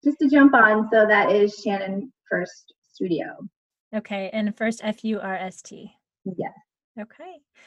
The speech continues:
Speaker 2: Well, it's been great to reconnect and to see your face. Um, I know everybody else got to listen to your voice and your excellent ideas.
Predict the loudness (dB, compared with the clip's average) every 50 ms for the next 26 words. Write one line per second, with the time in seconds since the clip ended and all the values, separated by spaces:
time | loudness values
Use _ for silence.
0 | _ _ -2 0 0 0 0 -2 -2 -2 -2 -2 -2 -6 -6 -4 -2 -2 -2 -4
1 | -6 -10 -10 -10 -8 -8 -8 -8 -8 -6 -4 -4 -4 -4 -6 -8 -12 -14 _ -18
2 | -12 -8 -4 -4 -4 -4 -4 -6 -10 -10 -10 -8 -6 -4 -2 -2 -2 -2 -4 -4
3 | -6 -6 -4 -4 -4 -4 -6 -6 -8 -8 -10 -14 -20 -20 -20 -20 -20 -20 -12 -4
4 | 0 2 2 2 2 0 0 -2 -2 0 0 0 0 0 -2 -2 -4 -4 -4 -4
5 | -4 -4 -4 -6 -8 -12 -14 -14 -10 -6 -4 -4 -4 -4 -4 -6 -4 -6 -8 -8
6 | -8 -8 -8 -8 -8 -8 -8 -8 -8 -6 -6 -6 -6 -6 -8 -10 -10 -10 -8 -6
7 | -6 -6 -8 -8 -8 -8 -6 -6 -8 -8 -12 -14 -10 -8 -6 -4 -2 -2 -4 -4
8 | -6 -6 -8 -8 -8 -8 -10 -8 -8 -6 -6 -6 -8 -8 -10 -14 -18